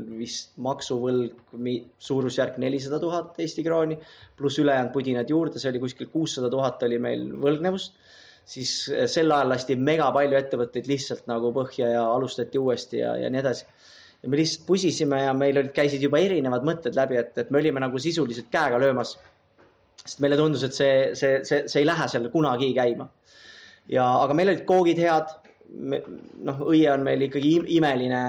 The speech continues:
kondiiter, kes on siiamaani, me oleme kümme aastat seda asja koos teinud. Et, äh, ja me uskusime sellesse ja,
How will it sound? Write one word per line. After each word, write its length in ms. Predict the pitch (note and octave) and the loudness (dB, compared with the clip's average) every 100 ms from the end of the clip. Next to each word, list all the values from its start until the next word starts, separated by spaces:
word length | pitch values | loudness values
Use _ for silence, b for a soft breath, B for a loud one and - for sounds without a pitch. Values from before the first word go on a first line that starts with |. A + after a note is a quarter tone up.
| B2+ B2 B2 B2+ C3+ | -2 -2 -2 -2 0
kondiiter, 540 | C3+ D3 D3 A#2+ A2+ - - | 0 2 0 0 -2 -6 -14
kes 220 | B2 - | -12 -8
on 100 | A#2+ | -6
siiamaani, 560 | D3 D3+ C#3 C3+ C3 A#2+ | 0 0 0 0 -2 -4
me 140 | A#2+ | -4
oleme 180 | A#2+ B2 | -4 -2
kümme 200 | C3+ C3 | 0 0
aastat 420 | B2+ - - - | 0 -4 -14 -8
seda 140 | B2 A#2+ | -2 -2
asja 240 | - B2 A#2+ A#2 | 0 -2 0 -2
koos 260 | B2 B2 - | -2 -4 -2
teinud. 260 | B2 B2 - b b b b b - | -4 -4 -10 b b b b b -2
Et, 580 | B2 - - - - A#2+ | 0 0 -4 -18 -2 2
äh, 760 | A#2+ A#2+ B2 B2 B2 B2+ A#2+ - - - - | 2 2 2 2 0 -2 -4 -6 -10 -12 -8
ja 120 | C3+ | 0
me 80 | C#3+ | 2
uskusime 480 | G3 G3+ E3 F3 D#3+ | 2 2 2 2 2
sellesse 460 | E3+ E3 - E3 D#3+ | 2 0 0 2 4
ja, 200 | D3+ | 4